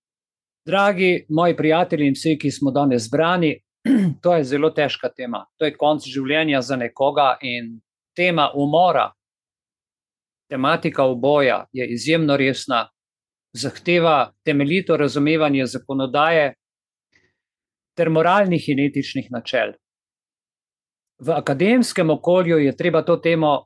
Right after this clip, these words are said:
obravnavati s posebno resnostjo, s posebno previdnostjo, strokovnostjo,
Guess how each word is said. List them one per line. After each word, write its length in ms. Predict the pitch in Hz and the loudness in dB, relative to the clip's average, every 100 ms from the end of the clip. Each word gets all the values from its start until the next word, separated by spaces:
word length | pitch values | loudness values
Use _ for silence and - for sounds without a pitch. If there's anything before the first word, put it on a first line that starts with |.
| _ | _
obravnavati 720 | 131 139 143 156 165 156 139 | -4 0 0 2 2 2 -2
s 100 | - | -6
posebno 460 | 131 - 175 170 165 | -10 -4 -2 0 0
resnostjo, 720 | 156 143 156 170 - 143 135 | 0 0 -2 -4 -2 0 0
s 100 | - | -4
posebno 480 | 123 - 170 165 156 | -8 -2 0 0 -2
previdnostjo, 800 | 151 143 131 139 - 143 131 123 | -2 -2 -2 -2 -2 -2 0 0
strokovnostjo, 1040 | - 113 147 160 156 143 - 147 135 | -6 -4 0 2 2 -2 -2 -2 0